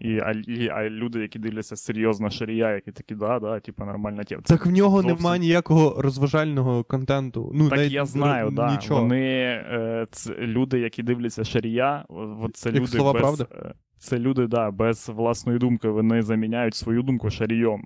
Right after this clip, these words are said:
Speaker 1: Вони такі: «О, ось о тіп, е, складно каже. Буду
Speaker 2: Мгм.
Speaker 1: думати, як він». Бо це, ну, зручна позиція, і можна постити шарики, і в
Speaker 2: Мгм.
Speaker 1: мені є що робити,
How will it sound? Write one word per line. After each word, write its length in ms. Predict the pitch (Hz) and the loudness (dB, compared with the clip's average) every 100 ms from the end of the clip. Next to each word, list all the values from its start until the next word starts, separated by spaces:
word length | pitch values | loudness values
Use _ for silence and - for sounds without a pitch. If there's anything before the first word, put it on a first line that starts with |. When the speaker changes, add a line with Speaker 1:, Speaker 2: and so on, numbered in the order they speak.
| - | -6
Speaker 1:
Вони 220 | 117 113 | 0 2
такі: 300 | 110 117 110 | 2 -2 0
«О, 300 | 113 135 113 104 | 4 4 4 2
ось 220 | 120 - | -2 2
о 100 | 131 | 0
тіп, 320 | - 135 143 123 107 107 - | 2 0 0 -6 -10 -8 -4
е, 160 | 110 | -4
складно 500 | 110 - 120 117 113 | -4 -2 0 2 0
каже. 400 | 107 107 104 107 - _ _ _ | 0 0 0 -2 -8 _ _ _
Буду 260 | - 113 120 | -2 2 4
Speaker 2:
Мгм. 100 | 127 | 4
Speaker 1:
думати, 360 | 131 120 110 107 | 4 4 2 0
як 200 | 107 113 | 0 -2
він». 380 | 101 101 95 - | -4 -4 -6 -8
Бо 200 | - 101 | -6 -2
це, 600 | 107 - 107 107 107 98 95 - - | -2 -2 -2 0 0 -4 -8 -14 -8
ну, 360 | 110 104 98 | -4 -2 -2
зручна 440 | 95 104 107 113 107 | -4 -4 -2 -2 0
позиція, 640 | 107 101 127 - 107 92 - | -2 0 -2 -2 -4 -4 -4
і 80 | |
можна 640 | 101 104 107 101 104 101 - _ _ _ _ _ | 0 2 2 2 0 -2 -6 _ _ _ _ _
постити 440 | - 110 - 107 101 | 0 0 -2 -6 -4
шарики, 560 | - 110 113 104 - - - | -2 -2 -2 -6 -8 -10 -12
і 420 | - 98 92 92 | -10 -8 -8 -4
в 20 | |
Speaker 2:
Мгм. 100 | 135 | 0
Speaker 1:
мені 280 | 131 104 104 | 2 2 0
є 160 | 104 104 | 0 -2
що 180 | - 107 | 0 0
робити, 560 | 98 98 120 110 - | 0 0 -2 -4 -6